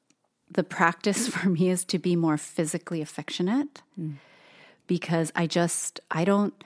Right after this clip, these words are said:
Speaker 1: I just don't have that in me. Like, I can do it with animals. <laughs> But with humans, because I learned early on in my life that humans weren't safe,
Speaker 2: Mm.
Speaker 1: it's not a go-to for me.
Speaker 2: Mm-hmm.
Speaker 1: And so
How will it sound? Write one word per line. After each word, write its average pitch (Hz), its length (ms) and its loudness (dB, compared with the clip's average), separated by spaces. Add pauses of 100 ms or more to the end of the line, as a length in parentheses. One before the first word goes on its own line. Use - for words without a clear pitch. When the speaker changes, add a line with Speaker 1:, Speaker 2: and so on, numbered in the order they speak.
(360)
Speaker 1:
I 170 60 -2
just 202 340 -2
don't 190 280 2
have 156 360 -2
that 143 320 -4
in 160 160 2
me. 143 140 0
Like, 170 180 2
I 196 100 6
can 226 200 4
do 220 140 6
it - 80 2
with 180 140 0
animals. 185 920 4
<laughs> - 40 -20 (1700)
But 240 120 10
with 226 280 6
humans, 233 600 6
because 214 300 4
I 240 140 6
learned 190 440 4
early 170 260 4
on 165 180 4
in 160 100 4
my 151 120 2
life 147 260 -2
that - 160 -2
humans 165 420 0
weren't 151 240 -4
safe, - 580 -8
Speaker 2:
Mm. 156 100 -8 (500)
Speaker 1:
it's - 200 -2
not 180 480 4
a 202 180 2
go-to 160 540 0
for - 300 -6
me. - 320 -8 (180)
Speaker 2:
Mm-hmm. 175 120 2
Speaker 1:
And 160 160 4
so 156 440 2